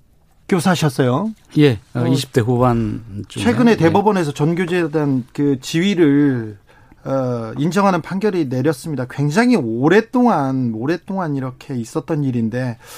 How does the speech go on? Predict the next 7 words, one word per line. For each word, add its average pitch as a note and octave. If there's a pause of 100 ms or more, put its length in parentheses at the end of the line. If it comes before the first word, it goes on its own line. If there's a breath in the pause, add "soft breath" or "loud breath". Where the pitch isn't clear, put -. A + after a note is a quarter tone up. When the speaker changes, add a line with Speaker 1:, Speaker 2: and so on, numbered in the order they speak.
(260 loud breath)
Speaker 1:
그때, A#3+ (640 soft breath)
어, D#3 (120)
너에게 A3
묻는다와 D3+
연탄 F#3+
한 F#3
장을, C#3+